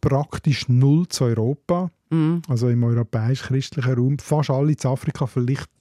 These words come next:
Speaker 1: dort aus einer anderen Tradition. Oder vielleicht tatsächlich aus der gleichen Tradition, aber hat halt nicht die Bedeutung.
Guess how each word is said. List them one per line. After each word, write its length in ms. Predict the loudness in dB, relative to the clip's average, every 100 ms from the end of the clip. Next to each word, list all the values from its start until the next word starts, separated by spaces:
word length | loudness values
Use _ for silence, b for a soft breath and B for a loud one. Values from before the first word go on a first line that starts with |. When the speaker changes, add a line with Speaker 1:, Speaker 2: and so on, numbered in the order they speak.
| _
Speaker 1:
dort 280 | -2 -2 -2
aus 160 | -4 0
einer 220 | 0 2
anderen 340 | 2 0 -2
Tradition. 760 | -2 -4 -4 -4 -2 0 0 -2 B B B _
Oder 200 | -2 -2 -2
vielleicht 360 | -2 -2 -2
tatsächlich 500 | -4 -4 -4 -4 -4
aus 140 | -6 -4
der 80 |
gleichen 300 | -4 -2 -2
Tradition, 480 | -2 -4 -4 -2 -2
aber 180 | -2 0
hat 160 | 0 0
halt 120 | 0
nicht 200 | 0 0
die 120 | -2
Bedeutung. 460 | -2 -6 -6 -6